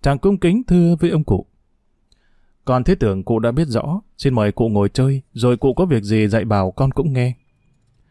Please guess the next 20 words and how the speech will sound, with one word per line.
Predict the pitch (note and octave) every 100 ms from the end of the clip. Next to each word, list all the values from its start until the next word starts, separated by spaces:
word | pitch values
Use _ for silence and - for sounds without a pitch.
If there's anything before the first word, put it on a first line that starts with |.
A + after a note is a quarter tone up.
| _ -
Người | G#2
ta | F#2+ A2+ A#2
không | - E3 D#3+
thể | A2
giận | G2 A#2
dữ | G#2+ C3
mà | G3 A#2+
cà | G#2 A2
khịa | G#2 B2 A2+
ngay | B2+ E3+ E3+ -
với | C#3 G3
một | A#2
người | G#2
điềm | G2+ G#2+
tĩnh | G2+ A#2+ G3+
và | A#2+
lễ | F#2+ D3 -
phép | D#3 C3+
như | A#2+
thế. | A2+ G#2+ D#3